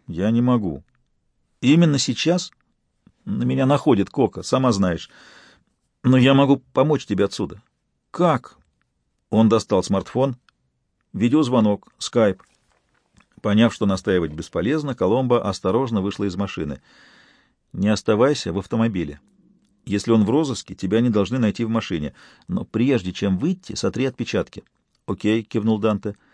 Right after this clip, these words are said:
Коломбо направилась к зданию и тут же остановилась. Ее мучил вопрос, который она до сих пор не осмеливалась задать, но больше откладывать она не могла. Он страдал.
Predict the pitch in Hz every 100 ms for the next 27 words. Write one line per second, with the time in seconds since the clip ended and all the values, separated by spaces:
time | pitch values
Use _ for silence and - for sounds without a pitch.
0 | _ _ _ _ _ _ _ _ _ _
1 | - 110 131 165 156 139 131 135 123 117
2 | 98 98 113 147 135 104 - _ _ _
3 | _ _ _ _ - 113 - - 185 127
4 | 120 - 123 110 80 67 - _ _ _
5 | _ _ _ _ _ _ _ - 92 104
6 | 131 147 - 120 120 139 165 160 - _
7 | _ _ - 90 104 110 107 113 117 110
8 | - 107 120 110 113 120 - 151 156 110
9 | 98 82 90 78 78 - 87 87 98 143
10 | 123 110 120 117 87 82 82 82 98 101
11 | 87 65 _ _ _ _ _ _ _ _
12 | _ _ _ 104 98 - 95 92 120 127